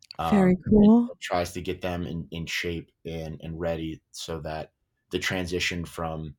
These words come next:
Speaker 1: L vad to, to transplant is, is smooth.
Speaker 2: Mm.
Speaker 1: Um, and my mom is, is crushing it.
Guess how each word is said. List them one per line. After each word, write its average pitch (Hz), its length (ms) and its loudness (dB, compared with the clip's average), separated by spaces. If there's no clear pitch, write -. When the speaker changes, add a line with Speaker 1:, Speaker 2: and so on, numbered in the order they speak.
Speaker 1:
L 90 180 2
vad 85 380 -2
to, 80 140 -6
to - 160 -10
transplant 82 680 -6
is, 73 260 -10
is - 360 -8
smooth. 85 520 -2
Speaker 2:
Mm. 202 80 0
Speaker 1:
Um, 151 520 -2
and 85 380 -4
my 78 160 -2
mom 104 380 0
is, 92 240 -6
is 90 120 -6
crushing 95 420 -4
it. - 60 -20